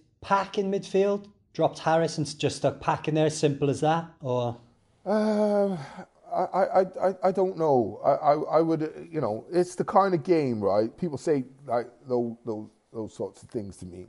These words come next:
Speaker 2: And, but it's the kind of game, I'm looking at my entire squad, right? I really am, Dan. I, I'm, I'm looking at energy, I'm looking at legs, I'm looking at tactical, I'm looking at technical.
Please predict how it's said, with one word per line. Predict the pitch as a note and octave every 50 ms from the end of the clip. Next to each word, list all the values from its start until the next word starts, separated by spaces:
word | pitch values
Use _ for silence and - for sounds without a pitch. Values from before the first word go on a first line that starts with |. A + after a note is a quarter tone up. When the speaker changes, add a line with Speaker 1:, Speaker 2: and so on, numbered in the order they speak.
| _
Speaker 2:
And, | D3 C#3+ C#3+ C3+
but | - D#3+ D#3+
it's | C#3+ C#3
the | - D3
kind | C#3+ - F3 F#3+ E3+ D3+
of | C#3 -
game, | - D3 B2 G#2 G#2+
I'm | A#2+ C#3+ D3+ D3+ D#3
looking | D#3 D3 - C3+ B2+ A#2
at | A2 - -
my | G#2+ G#2+ G#2+ G2
entire | G2+ F#2+ - - G2+ F#2+ F#2+ F#2
squad, | - - - - F#2+ F2 D#2 - - _ _ _ _ _ _ _ _ _ _ _ _ _ _ _
right? | - - - G#2+ G#2+ A#2 - - _ -
I | A#2
really | B2+ C#3 C#3 B2 A2+ G#2 G#2
am, | G#2 F#2+ F2+ E2+ E2 E2+ - _ _ _
Dan. | - E2+ E2 D2+ C#2+ - - _ _ _ -
I, | G2+ G2+ A2+ A2+ A2
I'm, | A2 A2 G#2 -
I'm | A#2+ A2+ A#2 A#2 G#2+
looking | G#2+ F2+ - G2 F#2+
at | G2 - -
energy, | A2+ A2+ A2 A2 G2+ - - A2 G#2+
I'm | G#2 G#2+ G#2
looking | G2 F#2 - - F2
at | E2+ F2+
legs, | G2 A2 A2 G#2+ G#2+ G2+ G2+ G2 - - - - -
I'm | G#2+ G#2+ G2
looking | F#2+ F#2 - - F2+ E2+
at | E2+ F2 _ _ _ _ _ _ _ _ _ _ _ _ _ _ _ _ _ _ _ _ _ _ _
tactical, | - - - - - _ - - - A#2+ A2+ G#2+ G#2+
I'm | A#2 A#2+ A2+
looking | A2+ A2 - G2
at | E2+ - _
technical. | - - A#2 A#2+ - - G#2+ F#2+ - A2 G#2 G#2 G2 -